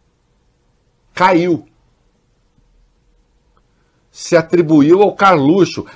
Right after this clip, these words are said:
É muito provável que o Carlos Bolsonaro, que tem ascendência sobre o pai, isso é sabido, por razões várias, que eu nem vou declinar aqui, né, agora, que ele tenha se incomodado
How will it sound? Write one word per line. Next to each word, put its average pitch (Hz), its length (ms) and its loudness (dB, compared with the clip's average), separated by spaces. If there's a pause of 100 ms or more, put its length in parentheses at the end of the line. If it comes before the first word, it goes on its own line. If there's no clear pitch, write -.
É 233 120 -2
muito 202 400 -2
provável 113 1000 -2
que - 80 -16
o 127 80 -8
Carlos 123 420 -4
Bolsonaro, 107 760 -8
que 107 140 -14
tem 131 280 -8
ascendência 110 760 -10
sobre 95 280 -12
o 80 60 -10
pai, 117 360 -6 (320)
isso 123 420 -6
é 113 100 -2
sabido, 98 760 -10 (680)
por 156 140 -6
razões 110 680 -6
várias, 104 760 -6
que 104 120 -16
eu 90 140 -16 (220)
nem 107 300 -10
vou 101 140 -10
declinar 95 580 -10
aqui, - 460 -10 (840)
né, 139 300 -12 (240)
agora, 117 600 -4 (2000)
que - 100 -6
ele 254 140 -2
tenha 226 280 -2
se - 120 -8
incomodado 175 880 0